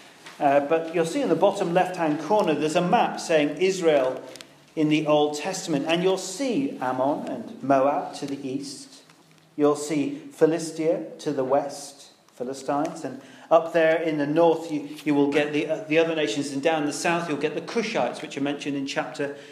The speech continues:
eleven. Down south, it, that's it, modern-day Ethiopia. But the Cushite emper-, stre-, empire stretched into Egypt, which you, I guess, will know well. You see, the point is,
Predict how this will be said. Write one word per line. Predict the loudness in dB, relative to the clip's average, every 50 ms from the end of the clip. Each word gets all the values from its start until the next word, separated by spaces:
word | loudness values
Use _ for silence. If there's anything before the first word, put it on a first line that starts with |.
| -18 -6 0
eleven. | 2 4 4 4 4 2 2 0
Down | 0 0 0
south, | 0 -2 -4 -2 -2 -2
it, | -4 -4 -4 -2
that's | -2 -2 -4 -6 -10 -12
it, | -10 -8 -8 -8 -8 -10 -10 -8
modern-day | -4 0 0 0 2 0 0 0 0
Ethiopia. | 0 -2 -4 -4 -4 -2 0 0 -2 -2 -6 -8 -8 -10 -12 -16 -20 -20 -20 -20 -20 _ _ _ _ _ -14
But | -10 -6
the | -2
Cushite | 0 0 2 4 4 4
emper-, | 4 4 2 0 -4
stre-, | -6 -4 -2 -2 -2 -2 -4 -4
empire | -4 -4 -2 0 2 2 2
stretched | 0 0 -4 -4 -4 -4 -4
into | -2 -2 -2 -2 -2 -2 -2 -2 -2 -4 -10 -14 -6 0
Egypt, | 2 2 2 2 0 -4 -4 -6
which | -8 -8 -8 -8
you, | -8 -8 -8 -8 -12 -18 -20 -20 -20 _ _ _ -14
I | -12
guess, | -10 -10 -10 -10 -10 -10 -10
will | -8
know | -6 -4 -2 -2 -2
well. | 0 0 -2 -2 -2 -4 -8 -12 -16 -20 -20 -20 _ _ _ -20 _ _ _ _ _ _ _ _ _ _ _ _ _
You | 0 0 2
see, | 2 0 -2 0 0 0 0
the | 0 -2 -4
point | -4 -4 -2 0 0 0 -2 -2
is, | -4 -4 -2 -4 -4 -6 -10 -12 -12 -14 -14 -18